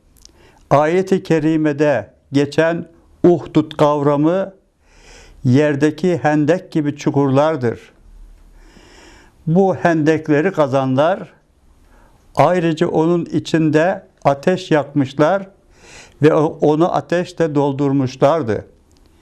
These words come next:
Böylece de tüm hendeklerde ateşin yükseldiği ve alevlerin canlandığı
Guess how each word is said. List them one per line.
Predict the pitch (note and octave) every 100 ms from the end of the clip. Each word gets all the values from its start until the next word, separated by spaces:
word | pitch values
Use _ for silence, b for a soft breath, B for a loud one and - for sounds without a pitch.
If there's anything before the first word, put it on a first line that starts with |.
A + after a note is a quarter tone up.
| B B B B B B B _ _
Böylece | C#3+ G3+ A3+ G3 F#3 E3
de | E3 D#3 D#3 - -
tüm | A#3 G3
hendeklerde | C3 D#3+ D#3 D3+ D3+ D3+ C#3+ B2+ D3+ F#3 F#3 _ _ _ b b b b b b _ _ _ _ _ _ _
ateşin | D#3 C#3 E3+ D3+ G#3+ G#3
yükseldiği | E3+ D#3+ - D#3+ D3+ C#3+ D3+ D3 A2+ - _ _ -
ve | A#2+ D3
alevlerin | E3 D#3 D#3 D3+ D3+ D#3+ F3+ C#3+ D3 b b b b
canlandığı | D3+ D3+ D3+ D3+ D3 C3 C#3+ D3+ B2+ -